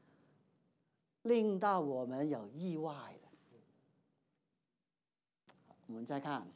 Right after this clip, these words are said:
你里面看到他们邀请的是贫穷的、残废的、瞎眼的、瘸腿的。如果你有留意在路加福音这卷的福音书里面，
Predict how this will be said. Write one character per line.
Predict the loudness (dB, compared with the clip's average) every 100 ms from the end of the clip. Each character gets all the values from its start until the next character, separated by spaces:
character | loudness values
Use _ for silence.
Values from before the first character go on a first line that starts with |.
| _ _ _ _ -20 _ _
你 | -2 2
里 | 2 2 2
面 | 2 2 2 0 -8 -20 _ -10
看 | -2 2
到 | 6 6 6 4 0 -12 _ _ _ _ -10
他 | 0 4 4
们 | 4 4 4
邀 | 6 6
请 | 2 0 0
的 | 0
是 | -2 -2 -4 -4
贫 | -8 -6 -4
穷 | -4 -6 -4 -4
的、 | -4 -6
残 | -10 -14 -12
废 | -2 0 2 0
的、 | -4 -8
瞎 | -4 0 0 -2 -4
眼 | -6 -8 -10
的、 | -10 -12
瘸 | -12 -6 -6 -6
腿 | -12 -14 -18
的。 | -20 -20 _ _ _ -20 _ _ _ _ _ _ _ _ _
如 | 8
果 | 10
你 | 10 8 6 4
有 | 4 4 0
留 | -2 -4
意 | -4 -4
在 | -2 -2 -2 -4 -2
路 | -2 -2
加 | -2 -2
福 | -2
音 | -2 -2 -4
这 | -4 -4
卷 | -4 -6 -8 -8 -6
的 | -6 -6
福 | -6 -4
音 | -4
书 | -4 -6 -6
里 | -6
面， | -8 -8 -8